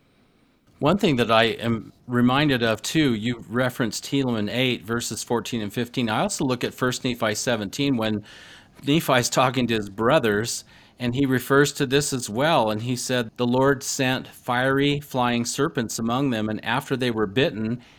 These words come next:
he, the Lord, prepared a way that they might be healed. And the labor which they had to perform was to look. And because of the simpleness of the way or the easiness of it, there were many who perished." So we do have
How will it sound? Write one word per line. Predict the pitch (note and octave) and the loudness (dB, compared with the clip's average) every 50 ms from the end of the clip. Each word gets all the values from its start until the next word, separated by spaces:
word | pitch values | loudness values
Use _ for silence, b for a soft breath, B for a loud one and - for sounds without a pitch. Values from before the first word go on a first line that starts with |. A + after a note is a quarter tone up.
| B B B B B B | B B B B B B
he, | B - - D#3+ D#3+ C#3 A#2 A#2 C3 | B -8 -4 -2 0 2 2 2 0
the | B2 B2 A#2+ | 0 0 0
Lord, | A#2+ A#2+ B2 C3 C#3 C3+ | 2 4 4 4 4 4
prepared | - B2+ A#2+ - - C3 B2+ C3+ C#3+ D3+ | 2 -2 -4 -2 0 0 0 2 2 0
a | |
way | C#3 B2+ A#2+ A2+ A#2 A#2+ | 0 0 0 0 0 0
that | A#2 A#2 - | 0 -2 -4
they | - A2+ A#2+ | -4 -2 0
might | A#2+ A#2 A2+ A2+ G2+ G2+ | 0 0 0 -2 -4 -6
be | A#2+ B2 | -8 -8
healed. | B2 - - F3 G3+ F#3+ C3+ A2 G#2+ G2 | -8 -8 -6 -4 -2 0 0 0 0 0
And | A2+ A2 A2 G#2+ | -2 -2 -2 -2
the | A2+ | -4
labor | A2 A2 B2 C#3 F3+ A3 G3+ D#3+ C3 | -2 0 2 2 4 4 4 2 2
which | A2+ A#2 A#2 A2 - - - | 2 0 -2 -2 -4 -6 -6
they | B2 A#2 A#2+ | -4 -4 -4
had | B2+ B2 A#2 A2 | -4 -4 -4 -4
to | A2 | -6
perform | G#2 - G#2+ - - C#3 C3 C3+ B2+ A#2+ | -8 -8 -8 -6 -4 -2 0 0 0 0
was | A2 G#2+ - - | 0 -2 -4 -6
to | - A2 | -8 -6
look. | G2+ G#2+ A#2 C#3 D3 A#2+ G2 F2 - - - - _ _ _ b b b b b b b b b b b b | -6 -2 0 2 4 4 2 0 -4 -10 -20 -20 _ _ _ b b b b b b b b b b b b
And | A2+ A#2 G#2+ | -4 -4 -2
because | A#2 A#2 A#2+ - C3+ B2+ B2 A#2 | -2 -4 -4 -2 -2 -2 -2 -2
of | A#2+ A2 G2 | -4 -4 -4
the | G#2+ G#2 | -4 -4
simpleness | - - - C#3+ E3 E3+ - B2 A2+ G#2+ G#2+ G#2+ - - | -4 -2 0 0 0 0 0 -2 -2 -2 -2 -4 -6 -8
of | - G#2 G2+ G2 | -8 -8 -6 -6
the | G#2+ G2+ | -6 -4
way | G2+ G#2 G2 F#2+ F#2+ G2 G2+ | -4 -2 -2 -2 -4 -4 -6
or | - - G2 G#2+ | -6 -6 -6 -6
the | G2 G#2 - - A#2 | -6 -6 -6 -4 -4
easiness | C3 C#3+ C3+ - A#2 G2+ G2 G2 - - | -4 -2 -4 -4 -4 -4 -4 -6 -6 -6
of | G2+ F#2+ F#2 G2+ | -6 -6 -6 -6
it, | G2 - | -6 -4
there | A2 G#2 | -4 -2
were | G#2 G2+ | -2 -2
many | G#2+ A2 A#2 C3+ B2+ G#2+ | -4 -4 -4 -4 -4 -4
who | G2+ A2+ G#2 | -6 -8 -10
perished." | - - - B2+ B2 G#2+ F#2 F2+ - - | -10 -10 -8 -6 -6 -6 -6 -6 -6 -6
So | A2+ A2+ A2 G#2 - B B B B B B - | -4 -4 -4 -4 -6 B B B B B B -6
we | B2 B2+ | -4 -4
do | A#2 A#2 B2 C#3 E3 | -2 0 0 0 0
have | E3 A#2+ C3+ A#2+ A2+ A2+ A2+ A#2 A2+ - | 0 -2 -2 0 0 0 0 -2 -6 -14